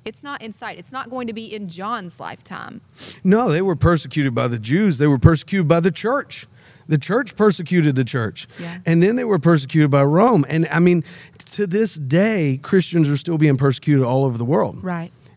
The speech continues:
Speaker 2: And so the full number of those who are to be vindicated has still not come to an end.
Speaker 1: Right.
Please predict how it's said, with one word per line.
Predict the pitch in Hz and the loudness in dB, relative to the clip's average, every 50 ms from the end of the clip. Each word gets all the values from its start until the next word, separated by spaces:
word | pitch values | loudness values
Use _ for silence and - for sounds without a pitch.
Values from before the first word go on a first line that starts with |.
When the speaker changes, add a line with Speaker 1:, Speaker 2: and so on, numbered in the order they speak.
| _ _ _ | _ _ _
Speaker 2:
And | 147 147 147 139 | 2 2 4 2
so | 120 - - 170 156 151 143 | 0 -2 -4 0 0 2 2
the | 139 135 | 2 0
full | 120 - 202 226 233 | 0 0 0 0 2
number | 196 180 180 196 208 185 147 131 123 | 4 4 4 4 4 4 4 4 2
of | 117 117 117 | 2 2 2
those | 135 143 165 165 151 123 107 - | 4 4 6 6 6 4 2 -2
who | - 120 110 151 151 | -2 2 4 4 6
are | 139 127 | 6 4
to | - - 131 | 2 0 -4
be | 117 120 117 | -2 0 0
vindicated | 101 117 147 190 233 190 - - 135 120 117 110 110 107 | 2 2 2 2 0 -2 -2 -2 -2 -2 -2 -2 -4 -2
has | 104 120 127 - | -2 -2 -2 -2
still | - - - 202 262 269 | -4 0 0 0 2 2
not | 202 165 135 120 - | 0 -2 -4 -8 -6
come | - 147 131 123 | -4 -2 -2 -2
to | - - 127 117 | 0 0 0 0
an | 117 | 2
end. | 139 147 101 - 131 - | 0 0 -2 -4 -8 -10
Speaker 1:
Right. | 175 175 175 175 180 | -8 -8 -8 -10 -12